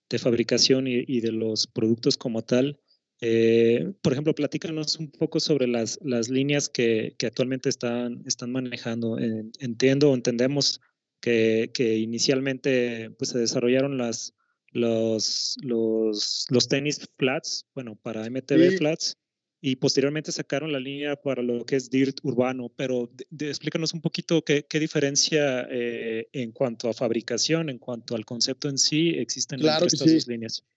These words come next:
Speaker 2: Tenemos ahorita un modelo en seis colores, ¿no? Tenemos un modelo en seis colores que es el de montaña, que es el flat M T B,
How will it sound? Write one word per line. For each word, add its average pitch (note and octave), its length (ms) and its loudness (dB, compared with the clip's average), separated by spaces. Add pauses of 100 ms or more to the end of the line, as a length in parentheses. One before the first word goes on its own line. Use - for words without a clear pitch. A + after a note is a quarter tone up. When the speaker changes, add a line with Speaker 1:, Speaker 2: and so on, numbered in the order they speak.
(300)
Speaker 2:
Tenemos G#3 360 2
ahorita A#3 480 2 (360)
un G3+ 180 4
modelo F#3+ 360 0
en F3+ 100 -14
seis D#3+ 280 -12
colores, C3+ 340 -16 (240)
¿no? D#3+ 160 -12
Tenemos D3+ 380 -12
un D#3+ 60 -6
modelo D#3 200 -4
en D#3 60 -10
seis D3+ 140 -6
colores D#3 360 -4
que C#3+ 220 -4
es C3+ 100 -10
el D3+ 120 -4
de C#3+ 60 -6
montaña, C3+ 480 -10 (360)
que B2+ 160 -4
es B2+ 100 -8
el C#3+ 160 -2
flat C#3+ 300 -2
M C#3+ 180 -4
T C#3 120 -2
B, D#3 200 0